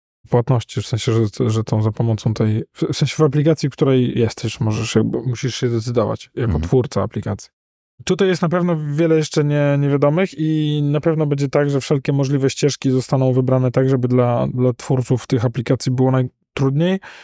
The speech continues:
Speaker 1: No, ale jakby, mm, trzeba pamiętać, że cała,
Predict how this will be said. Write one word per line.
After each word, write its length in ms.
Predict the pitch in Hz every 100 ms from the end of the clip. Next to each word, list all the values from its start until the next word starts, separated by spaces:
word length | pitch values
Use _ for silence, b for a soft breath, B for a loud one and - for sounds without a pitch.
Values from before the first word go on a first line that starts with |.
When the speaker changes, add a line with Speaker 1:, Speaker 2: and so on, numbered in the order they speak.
| B B _
Speaker 1:
No, 240 | 139 165 190
ale 480 | 180 170 170 165
jakby, 320 | 151 147 143 143
mm, 680 | 135 127 117 127 123 123
trzeba 240 | 123 135 127
pamiętać, 440 | 135 131 120 131
że 100 | 127
cała, 460 | 123 135 123 123